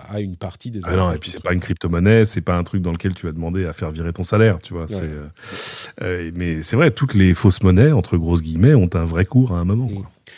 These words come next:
Speaker 1: J'avais vu une vidéo extrêmement intéressante sur ces miles, justement,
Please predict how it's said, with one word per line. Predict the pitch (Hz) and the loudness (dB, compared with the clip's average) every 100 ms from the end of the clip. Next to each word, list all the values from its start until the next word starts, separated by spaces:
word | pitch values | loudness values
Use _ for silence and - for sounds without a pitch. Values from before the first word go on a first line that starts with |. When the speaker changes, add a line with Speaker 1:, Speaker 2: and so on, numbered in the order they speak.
| _ | _
Speaker 1:
J'avais | - 101 | -8 -6
vu | 101 143 | -4 -2
une | 123 | -2
vidéo | 98 101 110 110 - | -4 -4 -4 -4 -6
extrêmement | 202 - - 123 120 | -8 -8 -8 -4 -4
intéressante | 101 98 92 143 - | -4 -6 -8 -10 -10
sur | - | -12
ces | - 95 | -8 -10
miles, | 92 101 147 151 | -8 -6 -6 -8
justement, | 90 87 - 92 90 147 | -10 -12 -8 -8 -8 -10